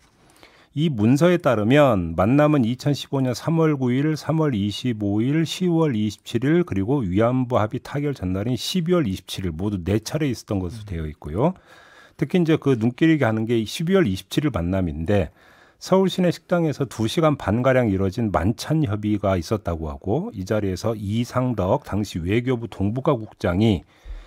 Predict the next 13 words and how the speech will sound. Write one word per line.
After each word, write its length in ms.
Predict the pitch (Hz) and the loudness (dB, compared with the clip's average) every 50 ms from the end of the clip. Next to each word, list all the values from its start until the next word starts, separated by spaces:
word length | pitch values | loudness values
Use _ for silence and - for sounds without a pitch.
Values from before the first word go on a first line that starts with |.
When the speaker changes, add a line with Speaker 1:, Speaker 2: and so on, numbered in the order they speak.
| - _ _ - | -20 _ _ -4
Speaker 1:
윤미향 540 | 92 98 107 127 143 147 151 147 139 139 117 | -2 2 2 2 2 2 2 0 0 -2 -2
대표에게 800 | 104 92 80 - - 92 85 80 76 73 82 95 101 87 71 - _ _ _ _ _ _ _ _ _ _ _ _ _ | -4 -8 -8 -8 -6 -4 -4 -4 -4 -4 0 0 0 0 0 -6 _ _ _ _ _ _ _ _ _ _ _ _ _
합의문에는 760 | - - - 147 156 160 160 147 135 123 117 120 135 151 - | -8 -4 -2 0 2 2 2 4 2 2 2 2 2 0 0
아베 360 | - 85 95 110 113 139 143 | -2 -2 -2 0 2 2 0
신조 300 | 131 - 147 139 135 127 | 0 0 -4 -2 -2 0
당시 420 | 113 107 104 104 101 - - 139 139 | 0 0 0 0 -2 -4 -2 -4 -4
일본 640 | 131 107 95 101 117 117 113 117 123 127 131 127 | -2 -2 0 2 2 0 0 0 0 0 0 -2
총리의 640 | - - - 131 123 120 120 123 123 135 156 170 - | -4 -6 -6 -4 -2 -2 0 0 0 0 0 -2 -2
직접 520 | - - - 98 - _ - 135 120 - | -4 -8 -8 -10 -10 _ -2 -2 -2 -2
사과와 500 | - - - 127 131 127 - 117 113 117 | -8 -8 -4 -4 -4 -2 -2 -2 -2 -2
반성 500 | 117 - - 92 95 101 - - 127 127 | -2 -4 -4 -4 -4 -4 -2 -4 -4 -4
표현이 340 | - - - 101 98 95 90 | -4 -4 -4 -2 -2 -2 -4
들어가고, 540 | - - 87 80 78 73 71 - - - | -4 -6 -6 -6 -6 -6 -4 -4 -4 -4